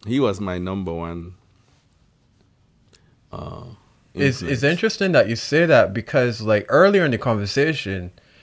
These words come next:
Speaker 2: you were pretty much saying that people in college levels, like, "Nah, y'all ain't ready, blah, blah, blah, blah, because you have to be in college."
Speaker 1: Yeah.
Speaker 2: Now you are having a situation where people are going to your dad who's never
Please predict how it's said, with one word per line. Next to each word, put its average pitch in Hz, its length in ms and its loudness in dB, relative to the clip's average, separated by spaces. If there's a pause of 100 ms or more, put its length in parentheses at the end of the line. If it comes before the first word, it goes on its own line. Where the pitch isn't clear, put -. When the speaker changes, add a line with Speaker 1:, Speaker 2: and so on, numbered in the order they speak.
(500)
Speaker 2:
you 113 160 -2
were 117 120 2
pretty 139 240 0
much 127 240 -2
saying 120 420 -2
that 101 300 0
people 117 260 -4
in 98 140 -4
college 139 460 4
levels, 113 520 2
like, 98 400 0 (480)
"Nah, 104 420 2
y'all 110 340 4
ain't 110 140 0
ready, 104 360 2
blah, 101 160 0
blah, 101 80 -2
blah, 98 80 -4
blah, 98 420 2
because 92 360 -2
you 98 80 -6
have 107 320 2
to 113 100 -4
be 110 320 -2
in 101 100 -2
college." 104 720 2
Speaker 1:
Yeah. 85 520 -4 (760)
Speaker 2:
Now 135 560 8
you 127 300 0
are 131 60 2
having 131 340 4
a 120 60 2
situation 117 680 -2
where 113 240 2
people 110 280 0
are 104 80 4
going 107 280 2
to 107 100 0
your 104 140 2
dad 113 480 6
who's 113 260 -2
never 120 400 2